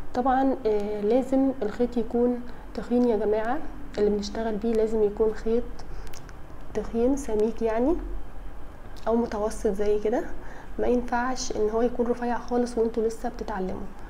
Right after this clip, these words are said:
تمام. وطبعًا الإبرة ما ينفعش برضو تكون صغيرة، أحسن مقاس للإبرة أربعة ونص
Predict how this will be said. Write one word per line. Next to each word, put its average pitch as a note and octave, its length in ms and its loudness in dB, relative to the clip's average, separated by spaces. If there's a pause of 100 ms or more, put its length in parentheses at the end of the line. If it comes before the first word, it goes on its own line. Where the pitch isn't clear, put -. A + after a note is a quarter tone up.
(160)
تمام. A#3 340 0
وطبعًا A#3 320 -2
الإبرة A3+ 360 0
ما A3+ 100 2
ينفعش G#3 320 -6
برضو G#3+ 240 2
تكون A3+ 240 0
صغيرة، A#3 680 0 (680)
أحسن A3+ 420 2
مقاس A3 380 0
للإبرة A#3+ 460 0 (200)
أربعة A3+ 320 0
ونص A#3 340 0